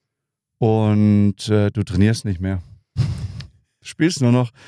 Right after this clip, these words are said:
oder fast nur noch. Und, ähm, muss ich sagen, das ist einfach schön. Das ist die schönste Jahreszeit für uns als Spieler. Das ist das, worauf wir den ganzen Sommer plus die Hauptrunde hinarbeiten. Und, äh, ja,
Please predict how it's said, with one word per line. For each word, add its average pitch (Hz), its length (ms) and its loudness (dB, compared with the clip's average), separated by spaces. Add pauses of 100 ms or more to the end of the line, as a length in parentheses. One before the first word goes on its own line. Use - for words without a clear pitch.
(400)
oder 92 200 -2
fast - 320 -4
nur 120 140 2
noch. 120 220 0
Und, 98 440 0
ähm, 95 300 2
muss 90 140 -2
ich 95 100 -8
sagen, 98 200 -4
das 90 140 -4
ist 92 140 -6
einfach 95 280 -4
schön. 104 240 0
Das 92 120 -2
ist - 240 -10
die 98 60 -10
schönste 104 340 -2
Jahreszeit 110 540 -4
für - 140 -4
uns 120 280 2
als 110 160 -4
Spieler. 120 360 0 (420)
Das - 80 -20
ist - 60 -12
das, 110 180 0
worauf 104 380 0
wir 117 120 0
den 107 140 0
ganzen 110 280 0
Sommer 104 280 0
plus - 320 -4
die 113 160 -2
Hauptrunde 113 480 -2
hinarbeiten. 123 760 0 (1080)
Und, 98 580 2
äh, 90 380 2
ja, 87 180 0